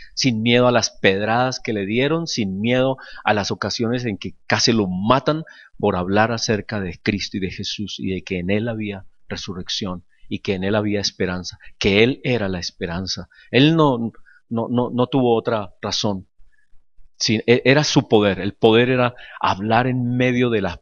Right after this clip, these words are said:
prueba y en medio de la persecución, para que vuestra fe no esté fundada en la sabiduría de los hombres, sino en el poder, sino en el poder de Dios. Esa es la sabiduría.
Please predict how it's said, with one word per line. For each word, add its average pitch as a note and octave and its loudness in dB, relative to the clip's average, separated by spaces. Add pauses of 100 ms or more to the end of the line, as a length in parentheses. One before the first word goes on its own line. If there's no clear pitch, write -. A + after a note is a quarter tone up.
prueba A2 4
y G#2+ -2
en F#2+ -4
medio G#2 0
de G#2 0
la G2 -2
persecución, F#2+ -6 (360)
para A#2 4
que B2+ 2
vuestra B2 2
fe A#3 4 (220)
no C3 6
esté F#3+ 4
fundada E3+ 4
en F#3 -2
la D#3 4
sabiduría B2+ 4
de C#3+ 4
los - 2
hombres, G3+ 4 (200)
sino G#2+ 2
en G2+ 2
el G2 0
poder, C3 0 (300)
sino G2 -2
en G2 -2
el F#2+ -2
poder C3+ 2 (120)
de C3 -4
Dios. - -14 (1120)
Esa B2 -2
es G3+ -2
la G#3 -6
sabiduría. G2+ -8